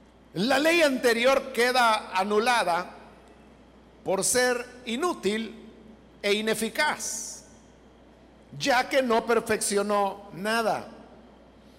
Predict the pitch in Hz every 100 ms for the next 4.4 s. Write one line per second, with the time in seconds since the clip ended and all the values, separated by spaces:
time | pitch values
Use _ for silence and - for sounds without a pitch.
0 | - - - 226 220 302 359 339 285 208
1 | - 220 262 - - - - - - -
2 | - - 285 262 277 269 349 339 269 262
3 | 269 - 247 247 294 320 277 214 196 185
4 | 196 196 175 165